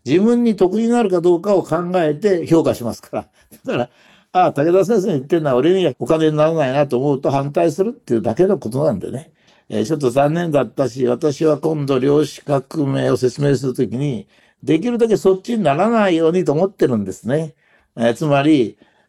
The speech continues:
えー、心が不幸な人とかね、心理学の中に量子力学を入れていきたいとか思ってる人が、うっかり入ってくるとね、それが、世の中の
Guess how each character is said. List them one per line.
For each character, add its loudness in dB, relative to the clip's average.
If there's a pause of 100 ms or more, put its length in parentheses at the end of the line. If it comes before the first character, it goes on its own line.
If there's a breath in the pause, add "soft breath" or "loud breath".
え 0
ー、 -6
心 2
が 0 (280)
不 -20
幸 4
な 0
人 -2
と -6
か -6
ね、 -12 (300)
心 -4
理 4
学 0
の -4
中 -2
に -2
量 2
子 -8
力 -4
学 0
を 0
入 0
れ 0
て 0
い 0
き -20
た 0
い 0
と -12
か -12
思 0
っ -4
て -6
る -2
人 -2
が、 0 (280 loud breath)
う 2
っ -6
か 0
り 2
入 2
っ -2
て -4
く 2
る 0
と -4
ね、 -6 (240)
そ -10
れ 0
が、 -16 (600 loud breath)
世 2
の 4
中 2
の 0